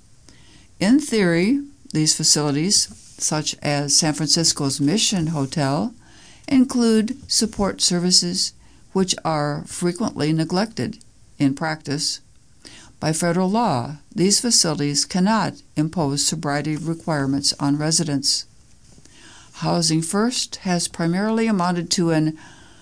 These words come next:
out-of-sight, out-of-mind solution to homelessness. People die indoors rather than on the sidewalk.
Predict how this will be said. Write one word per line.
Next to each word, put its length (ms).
out-of-sight, 680
out-of-mind 840
solution 800
to 120
homelessness. 800
People 300
die 500
indoors 720
rather 300
than 180
on 160
the 80
sidewalk. 640